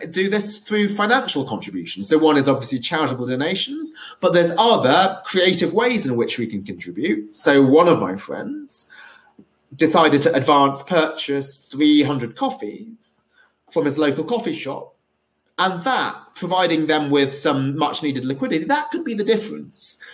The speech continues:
between them going under and them surviving. And one big source of positive externalities is words.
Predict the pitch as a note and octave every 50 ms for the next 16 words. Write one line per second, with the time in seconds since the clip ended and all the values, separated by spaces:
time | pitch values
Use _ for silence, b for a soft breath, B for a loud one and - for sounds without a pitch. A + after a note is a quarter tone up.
0 | B B B C#3+ C3+ C3 D#3+ D3 C3+ C3+ C#3 C#3 C3+ B2+ B2+ B2 B2+ C3+ D#3 D3+
1 | C#3 A#2+ G#2+ G2 F#2 F#2+ - - - _ _ _ _ _ _ - B2+ A#2+ A#2 A2+
2 | G#2 G2+ - - G#2 G#2+ G#2+ G2 F2 E2 - - - _ _ _ _ _ _ _
3 | _ _ _ _ _ _ _ _ - B B B B B B B B B B B
4 | _ - G#3 G3+ G3+ G3+ D4 D4+ D#4 D4+ D4 C4+ - - - - A#3 G#3+ F#3 E3
5 | - D3 - - - A2+ G#2+ - G#2 G#2 G2 G2+ - - - - G2+ F#2+ F#2+ F#2+
6 | F#2 - - G2 G2 G2+ G2+ G2 - - - A2+ G#2 G2 G2+ G2+ A2 A2 F#2+ D#2
7 | - - - - _ - - - - -